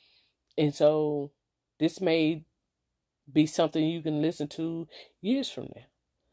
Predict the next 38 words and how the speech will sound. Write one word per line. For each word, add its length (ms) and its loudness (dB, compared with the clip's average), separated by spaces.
You 100 -8
know, 440 -8
uh, 440 -14
it 60 -6
may 140 4
not 220 0
be 100 -2
the 100 -2
time 380 0
for 100 -4
you 140 0
to 60 -6
listen 260 -6
to 100 -6
it 60 -4
right 160 -4
now 200 -4
or, 180 -4
or 120 -6
be 160 2
able 180 2
to 140 -10
do 380 -2
those 560 -2
things, 360 -4
put 120 -4
'em 140 -4
into 220 -8
practice. 460 0
I'm 100 0
not 160 4
saying 240 2
don't 220 -2
try. 300 0
I'm 140 -2
just 200 -4
saying 440 0
that 460 4